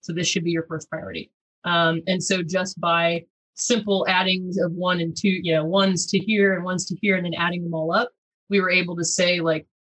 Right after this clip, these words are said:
"This is, this is your greatest bang for the buck at this very moment in time," uh, from a, an overall architectural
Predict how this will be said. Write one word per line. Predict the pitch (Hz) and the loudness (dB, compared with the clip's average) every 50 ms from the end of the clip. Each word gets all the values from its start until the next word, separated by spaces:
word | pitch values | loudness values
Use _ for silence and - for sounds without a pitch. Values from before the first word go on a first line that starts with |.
| _ _ _ _ _ _ _ _ _ - - _ - | _ _ _ _ _ _ _ _ _ -20 -18 _ -2
"This | 226 208 208 - | 0 2 2 4
is, | 220 202 196 196 - 175 | 4 2 2 2 0 0
this | 214 208 208 | 2 2 4
is | 220 190 | 4 2
your | 185 196 | 2 0
greatest | - 185 185 180 180 165 - | -2 -2 -2 -2 -2 -4 -4
bang | - 175 170 165 | -4 -4 -4 -4
for | - 175 | -4 -6
the | 165 | -4
buck | 156 175 175 170 170 190 | -2 -2 -2 -2 -2 -4
at | - | -4
this | - 175 160 - | -4 -4 -4 -4
very | 165 175 170 165 | -4 -4 -2 -2
moment | 160 165 170 165 170 165 | -2 -2 -2 -2 0 -2
in | 165 165 | -2 -4
time," | - - 175 170 170 170 165 165 - _ _ _ _ _ _ - | -4 -2 -2 0 0 -2 -4 -6 -10 _ _ _ _ _ _ 0
uh, | 170 170 170 170 | 2 4 4 2
from | 165 - 185 175 170 | 2 0 -2 0 2
a, | 165 160 160 165 156 160 - | 2 4 4 4 2 2 0
an | 170 170 - 165 - | -4 -4 -4 -2 0
overall | 190 190 175 170 180 175 170 165 165 160 160 160 156 - - | 0 0 2 0 0 0 2 2 2 2 2 0 -2 -2 -2
architectural | - 170 170 160 - 185 170 - - - 170 175 165 165 160 156 151 | -2 0 -2 -2 -2 -2 -4 -4 -6 -8 -6 -2 -2 0 0 -2 -4